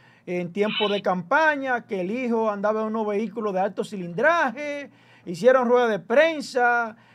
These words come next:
eh, sometieron personas. Nosotros queremos saber, eh, cuál es la realidad de ese caso,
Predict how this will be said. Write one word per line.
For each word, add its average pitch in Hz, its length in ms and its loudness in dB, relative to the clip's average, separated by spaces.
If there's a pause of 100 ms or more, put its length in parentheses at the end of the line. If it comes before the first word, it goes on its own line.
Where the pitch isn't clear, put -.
eh, 190 480 -4
sometieron 214 600 2
personas. 262 920 0 (200)
Nosotros 269 480 0
queremos 285 400 2
saber, 226 500 0 (400)
eh, 214 260 0
cuál 262 280 4
es 285 40 -4
la 269 100 0
realidad 262 680 0 (400)
de 208 240 -2
ese 262 280 0
caso, 233 640 0